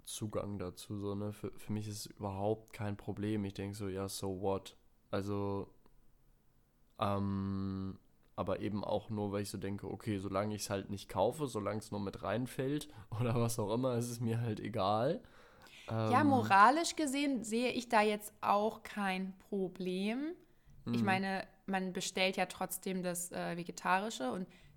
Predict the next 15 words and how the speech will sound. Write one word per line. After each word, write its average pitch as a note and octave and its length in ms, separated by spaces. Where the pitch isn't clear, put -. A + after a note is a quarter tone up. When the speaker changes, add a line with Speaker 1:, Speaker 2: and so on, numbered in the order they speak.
Speaker 2:
ne, G#3 300
stärkt F3+ 400
da F3+ 100
die F3 100
Nachfrage A#3 640
und A#3 120
so. A#3 200
Ähm, G3 840
aber G3 760
für - 140
mich G#3+ 180
ist A#3+ 120
es A3 120
einfach F#3 400
ehrlich, F3+ 260